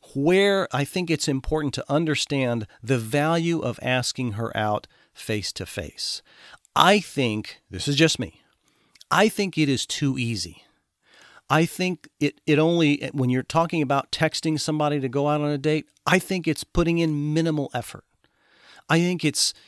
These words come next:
it's not, it's not forcing you to put your best foot forward, and she deserves it. Guys, she deserves better than that.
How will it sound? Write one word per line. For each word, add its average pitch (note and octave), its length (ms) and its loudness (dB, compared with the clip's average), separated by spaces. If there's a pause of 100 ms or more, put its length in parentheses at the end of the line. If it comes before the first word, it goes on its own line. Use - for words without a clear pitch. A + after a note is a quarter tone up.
(140)
it's D3 200 2
not, E3+ 340 4
it's C#3+ 220 0
not F3 200 4
forcing F#3+ 600 0
you G2 420 -4 (400)
to A2+ 120 -6
put D#3 300 2
your C#3+ 60 0
best C3+ 300 0
foot C3+ 180 -10
forward, A2 480 -4 (340)
and E3+ 220 2
she E3+ 720 2 (640)
deserves F3+ 460 0
it. - 100 -12 (720)
Guys, F3 440 4 (320)
she - 440 4
deserves D3+ 640 0 (380)
better B2 220 4
than F2+ 220 -10
that. E2 220 -14